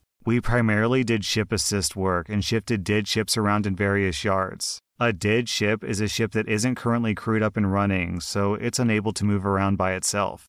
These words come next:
Anyway, one of our customers was a great big shipyard that was constantly shuffling things around.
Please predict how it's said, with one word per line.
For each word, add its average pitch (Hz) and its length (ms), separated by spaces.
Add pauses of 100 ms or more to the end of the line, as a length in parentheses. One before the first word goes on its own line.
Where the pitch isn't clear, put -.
(180)
Anyway, 95 580
one 104 260
of 123 80
our 135 140
customers 127 640
was 117 160
a 113 60
great 107 400
big 104 200
shipyard 101 600
that 113 160
was 120 160
constantly 117 720
shuffling 107 500
things 98 240
around. 95 600